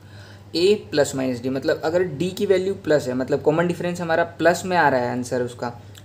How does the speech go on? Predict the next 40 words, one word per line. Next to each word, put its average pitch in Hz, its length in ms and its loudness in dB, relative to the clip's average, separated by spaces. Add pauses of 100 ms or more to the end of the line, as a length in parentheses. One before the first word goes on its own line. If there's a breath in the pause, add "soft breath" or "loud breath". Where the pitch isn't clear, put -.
तो 180 100 -2
plus 147 300 2
का 147 140 4
button 135 220 2
दबाएंगे। 127 300 -2
अगर 160 260 -2
common 175 260 -2
difference 185 340 -4
की - 80 -6
value 180 300 0
minus 147 440 -4
में 175 80 -2
आ 165 40 0
रही 170 100 -2
है 175 60 -6
तो 196 60 -4
minus 147 340 -2
का 151 100 -2
button, 143 280 -2 (140)
फिर 143 100 -6
is 135 140 -2
equal 135 340 0
to, 190 140 -2 (680 loud breath)
और 143 160 4 (260)
is 143 100 -6
equal 160 180 6
to 180 80 0
कितने 180 220 -2
times, 202 380 -6
Given 139 340 -2
से 170 140 -4
एक - 400 -8
कम, 117 160 -6 (760)
N 151 140 -6
minus 131 300 -4
one, 120 120 -10
ये 131 280 -6
एन 160 140 -4
होता 151 260 -4
है 190 140 -6